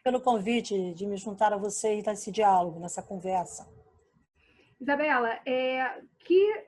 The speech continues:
Speaker 2: desafios a pandemia trouxe pra um cenário que a gente sabe já complicado do Estado do Rio de Janeiro, que, na sua opinião, também desenha um pouco do que, que a gente precisa caminhar pro futuro?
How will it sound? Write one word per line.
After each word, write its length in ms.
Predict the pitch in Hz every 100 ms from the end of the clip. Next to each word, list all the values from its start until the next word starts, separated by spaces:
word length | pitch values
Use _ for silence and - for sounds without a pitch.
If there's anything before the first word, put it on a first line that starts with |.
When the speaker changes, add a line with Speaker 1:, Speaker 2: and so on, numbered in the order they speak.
| -
Speaker 2:
desafios 680 | 240 285 269 - 294 320
a 60 | 294
pandemia 520 | 294 277 254 262 269
trouxe 640 | 269 233 220 240 247 294
pra 220 | 311 254 254
um 140 | 320
cenário 540 | 302 302 233 233 254
que 80 | 269
a 40 | 262
gente 220 | 269 -
sabe 400 | 254 254 254 269
já 160 | 254
complicado 840 | 262 294 294 269 - 233 240 226 247 - _
do 80 | 269
Estado 320 | 269 262 226
do 80 | 240
Rio 120 | 233
de 100 | 202
Janeiro, 500 | 226 214 190 180 180 _ _
que, 80 | 254
na 100 | 254
sua 140 | 285
opinião, 440 | 254 262 240 247 262
também 320 | 285 240 254
desenha 400 | 240 240 240 247
um 80 | 233
pouco 300 | 240 240 240
do 60 |
que, 120 | 247
que 60 | 254
a 60 | 247
gente 180 | 247
precisa 420 | - 233 - 226 233
caminhar 440 | 226 226 214 208
pro 100 | 196
futuro? 380 | _ - -